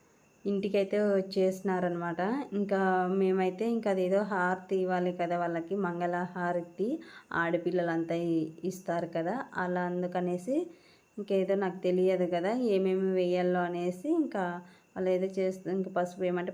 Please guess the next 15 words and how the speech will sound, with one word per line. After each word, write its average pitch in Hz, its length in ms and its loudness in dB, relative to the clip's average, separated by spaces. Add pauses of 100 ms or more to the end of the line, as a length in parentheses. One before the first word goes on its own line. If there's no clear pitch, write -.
పసుపు 180 300 -2
వేసినాను. 175 420 -4 (180)
పసుపు, 196 440 -4 (320)
వాటరు, 180 520 0 (720)
ఇంకా 214 200 -4
సున్నము 196 580 0 (240)
ఏదో 190 120 0
వేసారనమాట. 180 840 -2 (640)
వేసి 196 320 0
అంత 185 320 0
అలా 180 280 0 (1400)
చేస్తుంటే 185 540 0
ఇంక 214 200 0
నేను 180 220 2
అలా 180 160 4